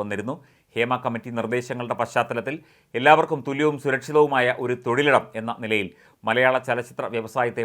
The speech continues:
പുനർനിർമ്മിക്കുകയാണ് ലക്ഷ്യമെന്നും അതിനായി തങ്ങൾ ഒരു പരമ്പര ആരംഭിക്കാൻ പോവുകയാണെന്നും ഡബ്ല്യു സി സി വ്യക്തമാക്കി. ഐക്യദാർഢ്യത്തോടെ ഇതിൽ പങ്കുചേരുമെന്ന് പ്രതീക്ഷിക്കുന്നു. കൂടുതൽ വിശദാംശങ്ങൾക്കായി കാത്തിരിക്കാനും ഡബ്ല്യു സി സി തങ്ങളുടെ ഔദ്യോഗിക Facebook പേജിൽ കുറിച്ചു.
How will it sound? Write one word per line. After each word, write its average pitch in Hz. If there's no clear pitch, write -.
പുനർനിർമ്മിക്കുകയാണ് 123
ലക്ഷ്യമെന്നും 101
അതിനായി 123
തങ്ങൾ 120
ഒരു 110
പരമ്പര 139
ആരംഭിക്കാൻ 123
പോവുകയാണെന്നും 117
ഡബ്ല്യു 113
സി 113
സി 101
വ്യക്തമാക്കി. 78
ഐക്യദാർഢ്യത്തോടെ 110
ഇതിൽ 107
പങ്കുചേരുമെന്ന് 110
പ്രതീക്ഷിക്കുന്നു. 113
കൂടുതൽ 120
വിശദാംശങ്ങൾക്കായി 113
കാത്തിരിക്കാനും 120
ഡബ്ല്യു 113
സി 117
സി 107
തങ്ങളുടെ 104
ഔദ്യോഗിക 104
Facebook 110
പേജിൽ 87
കുറിച്ചു. 80